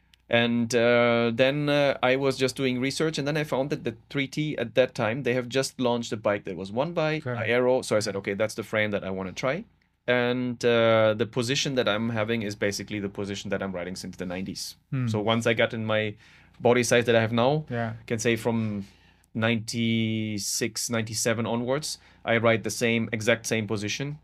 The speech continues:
Speaker 1: And then on the mountain bike, I have just a different steering and, uh, steering angle position than on the road bike.
Speaker 2: Yeah.
Speaker 1: And then, uh, I,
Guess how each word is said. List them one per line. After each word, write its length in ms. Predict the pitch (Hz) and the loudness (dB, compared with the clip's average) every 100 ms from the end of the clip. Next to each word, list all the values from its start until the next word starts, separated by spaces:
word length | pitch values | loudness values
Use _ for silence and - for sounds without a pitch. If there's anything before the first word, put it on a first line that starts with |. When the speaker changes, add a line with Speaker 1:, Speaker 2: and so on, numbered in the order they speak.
| _ | _
Speaker 1:
And 200 | 117 113 | 0 2
then 380 | 113 110 110 107 | 4 4 2 -2
on 160 | 104 107 | -2 -2
the 80 | 110 | 0
mountain 300 | 113 120 120 | 0 0 2
bike, 220 | 110 107 | 2 2
I 80 | 107 | 0
have 140 | 101 | 0
just 240 | 101 98 | -4 -6
a 20 | 107 | -8
different 460 | 107 - 107 101 | -8 -6 -6 -6
steering 460 | - 113 107 107 107 | -4 -2 -2 -2 -4
and, 320 | 101 101 98 | -4 -4 -4
uh, 500 | 98 95 92 92 87 | -2 -2 -4 -4 -6
steering 380 | - 110 104 80 | -4 -2 -2 -2
angle 220 | 101 104 | -2 -4
position 440 | 104 98 95 107 101 | -6 -10 -8 -6 -4
than 120 | 101 | -4
on 100 | 98 | -4
the 80 | 95 | -4
road 240 | 104 98 | -4 -4
bike. 260 | - - - | -6 -6 -8
Speaker 2:
Yeah. 180 | 123 107 - _ _ _ _ _ | -8 -8 -10 _ _ _ _ _
Speaker 1:
And 140 | - 123 | 0 4
then, 200 | 131 139 | 4 4
uh, 480 | 131 127 123 120 - | 6 6 6 4 4
I, 340 | 123 123 120 | 4 2 -2